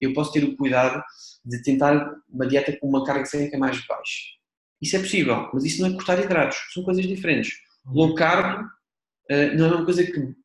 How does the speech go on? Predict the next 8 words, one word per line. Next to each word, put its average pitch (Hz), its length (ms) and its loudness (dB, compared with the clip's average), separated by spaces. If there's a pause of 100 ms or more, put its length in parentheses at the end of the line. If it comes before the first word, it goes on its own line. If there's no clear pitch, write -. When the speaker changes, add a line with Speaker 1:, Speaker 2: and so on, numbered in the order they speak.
Speaker 1:
baixa 143 540 2
carga 165 260 2
glicémica, 143 320 0
são 151 100 0
coisas 175 240 0
completamente 190 480 0
distintas. 113 460 -6 (320)
Speaker 2:
Ok. - 260 -18